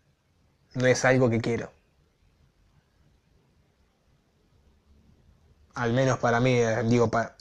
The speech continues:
al menos de mi parte para ellos. Está bien que mi labor es básicamente enseñarles a jugar básquet, pero ahora el día que tenga que volver, yo les quiero dejar un buen ejemplo de responsabilidad, aunque sea.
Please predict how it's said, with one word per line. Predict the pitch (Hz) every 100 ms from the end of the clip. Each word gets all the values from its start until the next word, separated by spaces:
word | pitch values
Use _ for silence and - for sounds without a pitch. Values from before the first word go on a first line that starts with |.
| -
al | 120
menos | 135
de | 127
mi | 123
parte | 127 120
para | 120 117 135
ellos. | 120 - - _ _ _ _ _ _ _ _ _ _ _ _ _ _ _ _ _
Está | - 117
bien | 127
que | 131
mi | 131
labor | 127 127 147
es |
básicamente | 139 - 127 135 135
enseñarles | 123 127 131 120
a |
jugar | - 123 131
básquet, | 147 127 117
pero | 117 117 117 _ _ _ _ - - _ - _ _ _ _ _ _ _ -
ahora | 120 135 127
el | 123
día | 135 131
que | 123 120
tenga | 120 127 127
que | 139
volver, | 113 117 131 135 120 - _ _ _ _ _ _ - - _ _ _ _ _ _ _
yo | - 131
les | 131
quiero | 143 135
dejar | 127
un | 131
buen | 127 123
ejemplo | - 131 123 117 - _ _ -
de | 127
responsabilidad, | 120 117 120 120 120 127 127
aunque | 120 113
sea. | 120 110